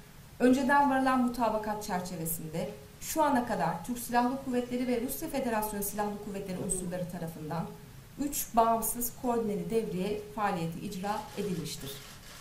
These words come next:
Öte yandan Astana mutabakatı kapsamında çatışmaların sona erdirilmesi maksadıyla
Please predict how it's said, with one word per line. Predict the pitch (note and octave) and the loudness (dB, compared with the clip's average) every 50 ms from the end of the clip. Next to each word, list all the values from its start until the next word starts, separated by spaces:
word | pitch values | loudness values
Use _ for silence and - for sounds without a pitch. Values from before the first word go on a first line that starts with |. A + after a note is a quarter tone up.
| - - - - - - - - - - - - - - - - - - - - - - - - - - - - - - - - - - - - - - - - - - - - - - - - - - - - - - - - - - - - - - - - | -18 -18 -18 -20 -20 -20 -20 -20 -18 -18 -18 -18 -18 -18 -18 -18 -18 -18 -18 -18 -18 -18 -18 -18 -18 -18 -18 -18 -18 -18 -18 -18 -20 -18 -20 -18 -20 -18 -18 -18 -18 -18 -18 -18 -18 -18 -18 -18 -18 -18 -18 -18 -18 -18 -18 -18 -18 -18 -18 -18 -18 -18 -6 0
Öte | - A#3 B3 C4+ | 0 2 6 8
yandan | C4+ C4 A#3 A3+ A#3 C4 D4 C#4+ - | 8 8 8 8 6 6 4 4 2
Astana | - A#3+ A#3+ - - D4 D4 D4 C#4 | 0 0 2 2 4 4 4 6 6
mutabakatı | C4 A#3+ - - B3 A3 G#3+ G3+ - - G3 - - - | 6 4 4 4 2 2 2 2 0 -2 -4 -6 -6 -4
kapsamında | F#3+ F3+ F3+ - - F#3 E3+ E3 E3 E3 G3 A#3+ - - - | -4 -4 -4 -4 -4 -2 -2 0 2 2 2 2 0 -2 -4
çatışmaların | - A#3+ A#3 A#3 C4 B3+ - B3+ C4 C4 C4+ C#4 C#4+ | -2 -2 0 0 0 0 0 2 2 2 4 4 2
sona | C#4 - C#4 C4+ C4+ C4+ | 2 2 0 2 2 4
erdirilmesi | B3+ A#3 G#3 G3+ G3 G3 F#3+ F#3+ F3+ F3+ - F#3 | 4 4 2 2 0 -2 -2 -2 0 0 0 0
maksadıyla | F3+ E3 E3 - - F3 E3 E3 D#3 C#3+ D#3+ F#3 A3+ | 0 -2 -2 -4 -4 -6 -6 -6 -6 -2 -2 -2 -2